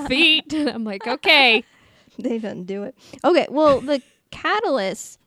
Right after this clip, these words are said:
Speaker 2: for this main part of the movie starts with the death of Princess Diana.
Speaker 1: Yes, which really show, puts you in the nineties.
Speaker 2: Yeah, ninety-seven.
Speaker 1: 'Cause ninety-seven, I, like, that's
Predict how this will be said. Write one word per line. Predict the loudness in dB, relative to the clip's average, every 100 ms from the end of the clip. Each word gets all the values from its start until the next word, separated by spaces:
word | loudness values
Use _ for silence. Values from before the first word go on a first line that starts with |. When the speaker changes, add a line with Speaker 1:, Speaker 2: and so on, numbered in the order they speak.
| _ _
Speaker 2:
for | 0 2 2 2
this | 0 -2 -6 -18 _ _ -8
main | 0 2 4 2
part | 2 0 0
of |
the | -2
movie | -4 -4 -6 -8 -10 -12 _ _
starts | -18 -6 -2 -2 -4 -10 -14 -8
with | -2 0 0 -6
the | -6 -4
death | -2 -2 -2 -2 -6 -6
of | -6 -4
Princess | -2 -2 -4 -6
Diana. | -6 -8 -8 -10 -10 -14 -18 _ _
Speaker 1:
Yes, | -12 -12 -12 -18 -18 _ _
which | -14 -12
really | -4 2 4 2
show, | 0 -2 -4
puts | -4 -6 -4
you | -4 -4 -4 -8 -12 _ _ _ -6
in | -4 -4
the | -6
nineties. | -6 -8 -12 -14 -14 -16 -18 _ _ -2
Speaker 2:
Yeah, | 0 0 -4 -14 -6
ninety-seven. | -2 -2 -4 -6 -6 -12 -14 -14
Speaker 1:
'Cause | _ _
ninety-seven, | -4 0 2 0 -2 -2 -2 -6 -12 -20 _
I, | -4 -2 -2 -6
like, | -10 _ -2
that's | -2 -2 -8